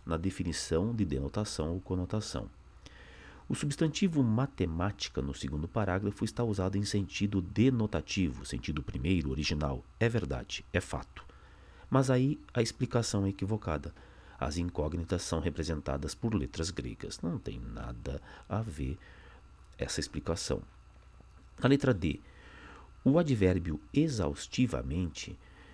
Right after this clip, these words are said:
então, é, Edgar Allan Poe é outro escritor a construir personagens que utilizam exaustivamente a lógica. Exaustivamente está usada em sentido conotativo. É verdade, né?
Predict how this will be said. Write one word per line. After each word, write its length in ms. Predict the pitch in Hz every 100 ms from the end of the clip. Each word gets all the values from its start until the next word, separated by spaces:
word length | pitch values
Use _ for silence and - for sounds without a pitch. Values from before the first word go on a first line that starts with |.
| - -
então, 380 | - 71 92 104 - - - - -
é, 260 | 71 67 60 - - - - 104
Edgar 300 | 104 90 73
Allan 240 | 80 95
Poe 340 | - 120 147 -
é 80 | 90
outro 360 | 87 85 - 82
escritor 480 | - 82 98 120
a 40 | 117
construir 540 | - 104 - 95 107
personagens 960 | - 101 - 76 73 76 95 110 120 -
que 160 | -
utilizam 600 | 98 - 78 104 107 104 - 113
exaustivamente 1200 | 156 151 104 - - 123 101 76 78 95 -
a 20 | 110
lógica. 540 | 85 67 - - - - - - - - - - - -
Exaustivamente 880 | 156 143 - - 98 73 87 110 110
está 200 | - 104
usada 480 | 90 71 80 95 98
em 580 | 104 95 87 80 78 73
sentido 600 | - 80 73 - 107 101 - -
conotativo. 920 | 156 165 143 139 117 - 85 71 65 - - -
É 80 |
verdade, 540 | 123 156 143 147 139 -
né? 160 | 87